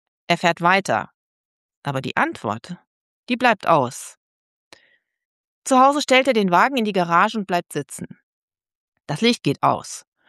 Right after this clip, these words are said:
Nur das Display des Armaturenbretts leuchtet noch. Zum ersten Mal besch-, beschäftigt ihn nicht nur die Frage, ob sein Arbeitsplatz sicher ist.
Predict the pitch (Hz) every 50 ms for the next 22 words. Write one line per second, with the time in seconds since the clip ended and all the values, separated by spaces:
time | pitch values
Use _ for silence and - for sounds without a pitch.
0 | _ _ _ _ _ _ _ _ _ _ _ _ - 196 208 220 226 226 214 208
1 | 190 - 170 165 170 - - - 170 190 226 240 - - 220 196 185 175 165 -
2 | - 160 165 165 - 220 226 233 226 196 185 180 180 - - 156 135 147 160 -
3 | - - - 123 120 - - - - _ _ _ _ _ _ _ _ _ _ _
4 | _ _ _ _ _ _ _ - - - 208 - 285 330 - - - 202 180 170
5 | 180 202 226 233 196 196 202 - - - _ - - - 233 269 - - 240 -
6 | - 196 190 202 233 302 - - - - 208 196 185 156 156 - - - 139 139
7 | 147 175 202 240 247 269 339 339 _ _ _ _ _ _ _ _ _ _ _ _
8 | _ _ _ - 208 - - 247 240 208 - 202 208 214 208 - - - 196 185
9 | - - 285 262 - 185 - - - - - - - - - _